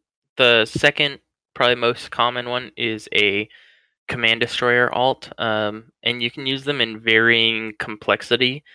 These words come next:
But so I have a Bifrost. It mostly just will fly a-,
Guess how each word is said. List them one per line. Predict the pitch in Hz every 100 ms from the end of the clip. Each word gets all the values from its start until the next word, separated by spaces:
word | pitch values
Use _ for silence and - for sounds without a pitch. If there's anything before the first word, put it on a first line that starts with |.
| _ _ _
But | 110 101 -
so | -
I | 123
have | 135 123
a |
Bifrost. | 123 104 107 - 104 107 - - - _ 120
It | 123
mostly | 120 117 117 - - 123 117
just | - 107 104 - -
will | 107
fly | - - 98 98 98 104 - _ _ _
a-, | 104